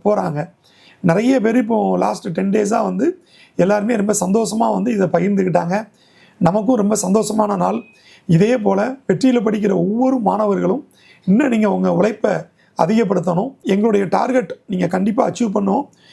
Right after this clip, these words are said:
அச்சீவ் பண்ணணும்னு எங்களுக்கு நம்பிக்கை இருக்கு. நாங்க முழுமையா உங்களுக்கு சப்போர்ட் பண்றோம். ரெகுலர் கிளாஸஸ், ரெகுலர் டெஸ்ட் எல்லாமே கரெக்டா கொண்டு போயிருவோம். நீங்களும் அதுக்கு ஒத்துழைக்கணும். ஒத்துழைச்சு நீங்க எல்லாருமே இதை விட அதிக ரிசல்ட்ஸை டூ தௌசண்ட் டுவெண்ட்டி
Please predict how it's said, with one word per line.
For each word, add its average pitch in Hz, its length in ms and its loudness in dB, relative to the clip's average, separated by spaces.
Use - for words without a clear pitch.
அச்சீவ் 175 180 2
பண்ணணும்னு 247 280 0
எங்களுக்கு 226 160 0
நம்பிக்கை 214 380 0
இருக்கு. 214 460 -2
நாங்க 214 300 0
முழுமையா 226 360 0
உங்களுக்கு 208 340 -2
சப்போர்ட் 208 280 -2
பண்றோம். 226 340 -2
ரெகுலர் 208 540 2
கிளாஸஸ், 214 500 0
ரெகுலர் 190 340 2
டெஸ்ட் 190 400 -2
எல்லாமே 226 680 0
கரெக்டா 190 340 0
கொண்டு 196 200 0
போயிருவோம். 190 440 0
நீங்களும் 262 440 4
அதுக்கு 202 240 0
ஒத்துழைக்கணும். 190 580 0
ஒத்துழைச்சு 226 540 2
நீங்க 202 260 0
எல்லாருமே 233 640 0
இதை 196 320 2
விட 254 200 0
அதிக 226 300 -2
ரிசல்ட்ஸை 196 580 -4
டூ 254 120 4
தௌசண்ட் 220 360 0
டுவெண்ட்டி 202 240 2